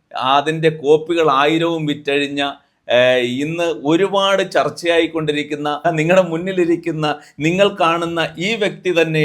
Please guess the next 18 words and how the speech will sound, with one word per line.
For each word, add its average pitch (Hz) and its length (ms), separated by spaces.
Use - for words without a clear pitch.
എഴുതിയ 143 420
മാറേണ്ടത് 175 640
ഞാനോ 151 360
എന്ന 139 180
ഈ - 20
പുസ്തകമാണ് 127 600
നിങ്ങളെ 123 280
പരിചയപ്പെടുത്തുന്നത്. 123 840
തീർച്ചയായിട്ടും 156 640
ഇരുപത്തിയൊന്ന് 214 720
അധ്യായങ്ങളിലായി 151 880
ഇരുപത്തിയൊന്ന് 214 640
ദിവസം 165 380
കൊണ്ട് 160 180
നിങ്ങളുടെ 190 320
ജീവിതത്തെ 190 560
പരിവർത്തനപ്പെടുത്തുന്ന 160 1000
ഈ 143 60